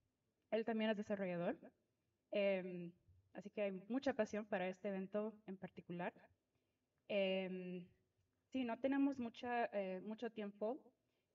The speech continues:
haciendo esto, pero el primer evento sí lo tuvimos en mayo, en Medusa. Em, y fue, yo digo que fue un éxito, veo, veo unas caras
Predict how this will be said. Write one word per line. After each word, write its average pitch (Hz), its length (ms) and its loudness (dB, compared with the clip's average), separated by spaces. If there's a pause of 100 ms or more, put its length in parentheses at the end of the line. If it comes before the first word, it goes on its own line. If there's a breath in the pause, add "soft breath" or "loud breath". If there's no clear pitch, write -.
(320)
haciendo 208 680 -2
esto, 220 500 -4
pero 196 240 4
el 190 100 0
primer 214 260 0
evento 220 340 -2
sí 214 160 -4
lo 202 100 -2
tuvimos 202 460 -4
en 185 360 0
mayo, 170 420 0 (200)
en 185 340 -2
Medusa. 185 460 -2 (720)
Em, 180 640 -2 (340)
y 190 480 -4
fue, 254 320 2 (100)
yo 254 140 2
digo 294 180 2
que 277 80 -2
fue 254 120 -6
un 254 80 -2
éxito, 247 340 -2
veo, 233 240 0
veo 247 140 0
unas 262 200 0
caras 247 320 0